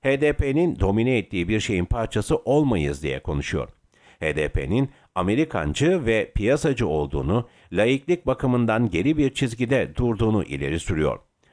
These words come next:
Ayrıca H D P içerisinde bizimkiler ak Parti ile anlaşacak diyenler olduğunu iddia ediyor. Okuyan,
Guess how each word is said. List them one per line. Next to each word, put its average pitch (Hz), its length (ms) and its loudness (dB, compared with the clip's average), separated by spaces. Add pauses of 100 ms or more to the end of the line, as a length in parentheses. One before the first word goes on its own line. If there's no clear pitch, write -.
Ayrıca 73 400 -2
H 76 200 0
D 76 120 0
P 101 140 0
içerisinde 78 680 -2 (340)
bizimkiler 147 640 0
ak 139 240 -4
Parti 123 280 2
ile 131 120 2
anlaşacak 117 720 0
diyenler 127 360 2
olduğunu 139 380 2
iddia 73 380 0
ediyor. 67 360 -4 (520)
Okuyan, 78 460 0